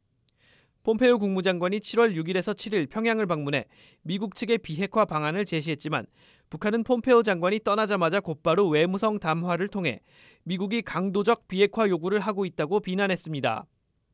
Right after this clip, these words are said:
김 위원장과 시 주석의 네 번째 정상회담은 미북 비핵화 협상이 교착 국면에 빠졌던 올해 일월 칠 일에서 십 일 열렸습니다.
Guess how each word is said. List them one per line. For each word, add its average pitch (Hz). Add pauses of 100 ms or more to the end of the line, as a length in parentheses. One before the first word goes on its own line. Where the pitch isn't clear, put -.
(560)
김 208
위원장과 220
시 240
주석의 208
네 147
번째 190
정상회담은 156 (400)
미북 185
비핵화 202
협상이 202
교착 202
국면에 185
빠졌던 170
올해 170
일월 190
칠 220
일에서 190
십 196
일 233
열렸습니다. 139